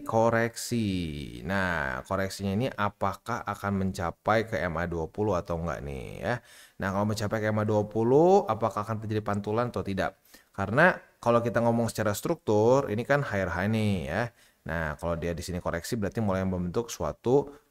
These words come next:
lower high begitu. Ya, tapi jujurnya kalau indeks dolar sih nggak serapih yang lain ya. Kalau indeks dolar tuh kadang-kadang bisa, ya, di sini nih ya, membuat, eh,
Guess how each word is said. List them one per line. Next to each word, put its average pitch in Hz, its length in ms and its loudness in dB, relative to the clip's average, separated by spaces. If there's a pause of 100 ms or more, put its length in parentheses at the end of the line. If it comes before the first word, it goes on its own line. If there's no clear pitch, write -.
(100)
lower 82 240 -2
high 50 720 -6
begitu. 50 480 -16 (240)
Ya, - 80 -8
tapi 127 320 -2
jujurnya 113 320 -2
kalau 113 160 -2
indeks 98 320 -2
dolar 98 240 0
sih 151 160 0 (720)
nggak 120 160 4
serapih 120 640 -2 (240)
yang 107 160 -2
lain 127 320 4
ya. 123 80 0
Kalau 123 160 0
indeks 117 160 -2
dolar 117 160 0
tuh 147 160 2
kadang-kadang 120 320 2
bisa, 104 320 -4
ya, 80 160 -8
di 85 80 -8
sini 101 160 0
nih 80 160 -6
ya, 95 160 -4
membuat, 92 400 -2 (480)
eh, 90 180 -2